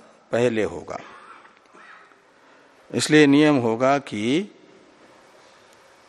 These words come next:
कर्म ब्रह्म विद्या की उत्पत्ति के लिए करने ही चाहिए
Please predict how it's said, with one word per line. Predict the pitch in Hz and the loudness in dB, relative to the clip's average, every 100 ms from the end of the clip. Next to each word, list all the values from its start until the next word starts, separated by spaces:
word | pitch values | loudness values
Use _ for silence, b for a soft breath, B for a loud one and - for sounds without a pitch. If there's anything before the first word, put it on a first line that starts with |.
| - | 4
कर्म | 127 135 131 90 110 175 214 - B B B B B B B - _ _ - - - - - - - - | 6 6 4 2 2 0 -4 -14 B B B B B B B -20 _ _ -20 -20 -20 -20 -20 -20 -20 -6
ब्रह्म | 110 135 139 139 | 2 6 6 4
विद्या | 127 117 123 | 2 2 2
की | 120 156 | 2 2
उत्पत्ति | 147 123 - 127 - 139 | 0 0 -4 -6 -2 -4
के | 127 135 | 0 0
लिए | 127 135 | 2 2
करने | - 117 117 120 127 | 2 0 2 2 2
ही | 123 151 | 0 0
चाहिए | 151 143 147 147 165 160 | 2 2 2 2 0 -2